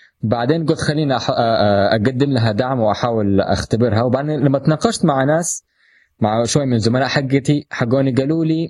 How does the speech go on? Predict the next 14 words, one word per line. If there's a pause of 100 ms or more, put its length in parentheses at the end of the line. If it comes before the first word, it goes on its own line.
(340)
يمكن
هذه
الطريقة
ما
هي
مرة
كويسة، (840)
بس
برضو
تعرف (180)
بين
الحين
والآخر،
آه،